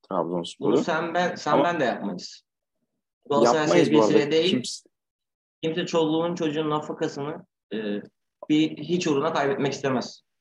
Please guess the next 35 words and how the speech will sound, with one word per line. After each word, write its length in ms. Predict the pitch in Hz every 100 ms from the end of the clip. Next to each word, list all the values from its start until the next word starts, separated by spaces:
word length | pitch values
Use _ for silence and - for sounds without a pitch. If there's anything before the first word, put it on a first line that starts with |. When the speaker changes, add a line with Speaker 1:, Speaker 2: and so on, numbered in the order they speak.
| - -
Speaker 1:
Çoluğun 480 | - 120 123 127 123
çocuğun 360 | 131 120 123
nafakası 520 | 123 123 120 123 117 117
demişken 340 | 117 - 120
Aziz 260 | 110 107 110
Yıldırım'a 440 | 113 104 113 104
buradan 320 | 95 98 95 _ _
selam 360 | - 92 95 92
söyleyelim. 480 | 87 87 92 95 - 139 - _
Speaker 2:
<laughs> 360 | _ _ _ -
Speaker 1:
Ay-, 200 | 110 107 -
ayıp 240 | 120 127
oluyor 340 | 123 110 110 98
demişti. 420 | 98 101 - 117
"Çoluğumun 460 | - 113 113 110 110
çocuğumun 480 | 113 107 113 113
rızkını 380 | 110 - 113 113
buraya 300 | 110 120 113
verdim." 400 | 104 92 85 90
demişti. 500 | - - - - 117 _ 107
Büyük 180 | 107 -
Speaker 2:
Artık 280 | 131 - 156
o 20 |
Speaker 1:
başkan, 140 | 147
Speaker 2:
devirler 300 | 147 143 165
Speaker 1:
seviyoruz 260 | 202 190 160
Speaker 2:
kap-, 140 | -
e, 40 | 127
Speaker 1:
kendisini. 320 | 120 120 143
Speaker 2:
kapandığı 360 | 151 147 151
gibi 240 | 143 127 117
gözüküyor 420 | 113 104 117 107
bu 80 | 113
yasayla 600 | 117 - 131 151 185 180
ama 320 | 160 180